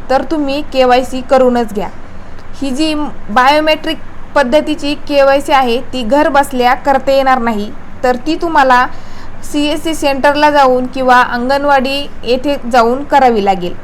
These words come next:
ही सुविधा उपलब्ध होईल, पण कधी? ज्यावेळी तुमच्या आधार कार्डला मोबाईल नंबर लिंक नसेल. ज्या महिलांच्या आधार कार्डला मोबाईल नंबर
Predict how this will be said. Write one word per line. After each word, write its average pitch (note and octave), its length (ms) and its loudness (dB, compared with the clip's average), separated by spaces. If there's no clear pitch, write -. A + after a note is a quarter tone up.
ही C4 140 -4
सुविधा C4+ 540 2
उपलब्ध C4 520 0
होईल, C#4 460 -2
पण C#4 200 0
कधी? D4 440 0
ज्यावेळी C4 580 2
तुमच्या B3+ 460 2
आधार B3+ 340 4
कार्डला D#4+ 460 4
मोबाईल D4 480 2
नंबर C#4 400 2
लिंक B3+ 300 -2
नसेल. G#3 360 -2
ज्या A#3+ 220 4
महिलांच्या C#4 580 2
आधार B3+ 500 2
कार्डला C4+ 540 4
मोबाईल C4 480 2
नंबर B3+ 420 2